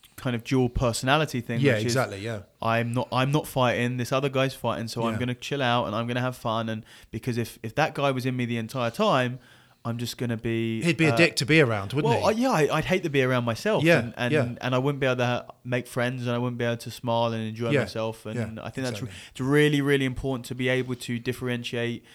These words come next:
Speaker 1: yourself. So you're not, A, you're not chilled all the time. You don't have to be chilled all the time.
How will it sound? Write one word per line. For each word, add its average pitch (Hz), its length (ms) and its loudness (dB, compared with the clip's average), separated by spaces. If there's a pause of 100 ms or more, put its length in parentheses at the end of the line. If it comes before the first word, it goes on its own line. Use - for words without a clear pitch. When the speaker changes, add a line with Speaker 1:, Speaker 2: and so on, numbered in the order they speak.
(140)
Speaker 1:
yourself. 120 460 -2
So 131 140 -2
you're 127 180 0
not, 156 320 -2 (640)
A, 139 180 4
you're 139 360 -2
not 127 340 -4 (380)
chilled 135 400 0
all 131 240 -2
the 123 100 -2
time. 131 300 -2
You 135 80 -4
don't 110 120 -2
have 135 200 -4
to 131 80 -8
be 127 80 -4
chilled 120 260 -4
all 113 60 -4
the 113 80 -2
time. 117 320 -4